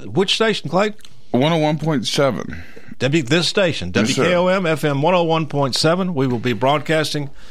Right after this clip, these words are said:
Speaker 1: the Mule Day Parade live. We always have a lot of fun doing that. I like to get my microphone and go out into the crowd,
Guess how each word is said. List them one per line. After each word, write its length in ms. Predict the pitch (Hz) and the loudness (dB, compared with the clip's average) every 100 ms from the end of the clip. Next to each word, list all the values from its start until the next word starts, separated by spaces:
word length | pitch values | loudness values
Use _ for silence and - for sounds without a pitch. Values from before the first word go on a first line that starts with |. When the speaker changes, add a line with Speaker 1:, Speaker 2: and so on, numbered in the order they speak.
| - - - | -12 -12 -6
Speaker 1:
the 80 | 107 | -2
Mule 240 | 143 160 | 0 2
Day 180 | 143 143 | 2 0
Parade 540 | - 113 135 143 143 | -2 0 2 2 0
live. 520 | 95 107 135 147 160 | 0 2 2 2 -2
We 120 | 120 120 | 0 0
always 280 | 127 127 120 | 2 0 2
have 120 | 113 | 0
a 40 | |
lot 200 | 98 127 | 2 2
of 60 | 131 | 0
fun 320 | - 131 120 | 0 0 0
doing 380 | 92 147 175 160 | 2 2 2 2
that. 240 | 160 165 | 2 2
I 80 | 139 | 2
like 240 | 147 143 143 | 2 0 0
to 60 | |
get 140 | 131 120 | -2 0
my 100 | 120 | 0
microphone 600 | 123 135 123 139 139 127 | 2 0 0 0 0 0
and 80 | |
go 160 | 107 131 | 0 2
out 200 | 131 123 | 2 0
into 260 | 98 180 165 | 0 0 2
the 100 | 131 | -2
crowd, 460 | - 139 143 135 | 0 2 2 0